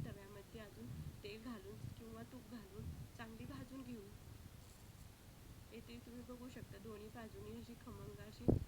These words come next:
आपली चपाती भाजून घेऊ. उभी करूनही ती खालची बाजू चांगली भाजून घेऊ. तर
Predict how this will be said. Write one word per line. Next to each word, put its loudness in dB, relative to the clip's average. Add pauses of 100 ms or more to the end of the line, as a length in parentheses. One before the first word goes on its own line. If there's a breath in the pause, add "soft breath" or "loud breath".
(360)
आपली -2
चपाती -4
भाजून -4
घेऊ. -2 (2500)
उभी -2
करूनही 0
ती -4
खालची -2
बाजू -4
चांगली -4
भाजून -2
घेऊ. 0 (420)
तर -2